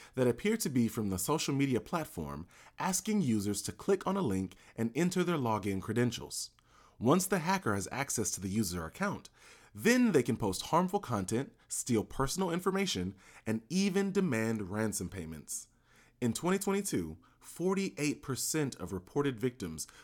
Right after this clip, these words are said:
believed they were clicking on a link that they believed was from a friend.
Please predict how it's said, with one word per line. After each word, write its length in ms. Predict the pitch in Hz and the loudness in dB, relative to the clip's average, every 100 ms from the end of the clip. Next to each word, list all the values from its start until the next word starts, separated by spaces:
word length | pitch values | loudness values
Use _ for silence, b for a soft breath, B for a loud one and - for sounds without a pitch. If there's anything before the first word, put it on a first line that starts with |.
| B | B
believed 420 | 117 117 156 139 | 2 4 2 2
they 60 | 120 | 2
were 140 | 104 | 0
clicking 400 | 98 147 151 143 | 0 -2 0 -2
on 80 | 147 | -2
a 40 | |
link 360 | 156 90 90 - - | -2 -2 -4 -8 -8
that 200 | 95 107 | -6 0
they 200 | 156 214 | 0 2
believed 380 | 123 95 90 | 0 0 -2
was 120 | 98 - | -4 -6
from 140 | 135 | -6
a 20 | |
friend. 360 | 147 247 196 | -4 -2 -2